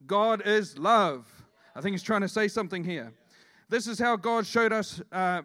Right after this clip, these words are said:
showed his love among us. He sent his one and only Son into the world." Why? That we might live through him. Through him. That we might live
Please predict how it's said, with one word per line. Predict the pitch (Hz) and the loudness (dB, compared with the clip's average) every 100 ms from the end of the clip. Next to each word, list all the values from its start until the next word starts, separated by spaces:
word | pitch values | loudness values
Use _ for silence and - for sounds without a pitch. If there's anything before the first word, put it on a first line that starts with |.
| - | -10
showed | - 226 226 | -2 0 2
his | 190 196 | 0 -2
love | 175 196 185 | -2 -4 -4
among | 180 185 185 | -6 -6 -6
us. | 170 - | -8 -8
He | 185 | -10
sent | 180 - 220 226 - _ _ | -10 -8 -8 -8 -12 _ _
his | - 185 147 | -2 -2 -2
one | 147 180 220 226 | -8 -6 -4 -4
and | - 170 160 | -4 -6 -4
only | 180 196 202 196 | -4 -4 -4 -6
Son | - 196 196 196 196 - _ _ _ _ _ _ | -6 -4 -2 -4 -8 -14 _ _ _ _ _ _
into | 220 240 208 180 | -2 -2 -2 -2
the | 156 | -4
world." | 143 139 131 131 - | -4 -4 -4 -6 -10
Why? | 139 175 196 226 240 - _ _ _ _ _ | -6 -2 -2 -2 -6 -12 _ _ _ _ _
That | 160 170 | -4 -4
we | 170 196 | -4 -4
might | 190 190 185 | -2 -2 -2
live | 170 202 220 226 - - _ _ - _ | -2 0 0 -2 -12 -20 _ _ -20 _
through | 156 165 220 214 | -6 0 2 4
him. | 170 220 175 117 - _ _ _ _ _ _ _ _ _ _ - | 4 2 -2 -6 -20 _ _ _ _ _ _ _ _ _ _ -20
Through | - 175 220 196 | -8 -2 0 0
him. | 226 214 110 110 117 _ _ _ | -2 -4 -8 -14 _ _ _ _
That | - 165 | -10 -8
we | 170 196 | -6 -4
might | 196 196 165 | -4 -4 -4
live | 208 190 196 190 | -4 -2 -2 -6